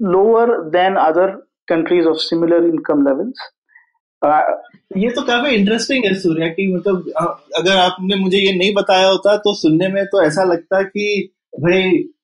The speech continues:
Speaker 2: अ, लिटिगेशन रेट जो है कम है तो, तो बहुत अच्छी चीज है। हिंदुस्तानी लोग जो है ज्यादा आपस में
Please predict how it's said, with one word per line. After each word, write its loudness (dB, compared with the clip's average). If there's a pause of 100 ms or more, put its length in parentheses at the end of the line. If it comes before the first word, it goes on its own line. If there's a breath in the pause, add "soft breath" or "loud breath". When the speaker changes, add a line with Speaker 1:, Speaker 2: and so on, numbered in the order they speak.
(140)
Speaker 2:
अ, 2
लिटिगेशन 2
रेट 0
जो 0
है 2
कम 0
है 0
तो, -
तो -2
बहुत 0
अच्छी -4
चीज 0
है। 4
हिंदुस्तानी -2
लोग 2
जो -2
है -2
ज्यादा 2
आपस -2
में -2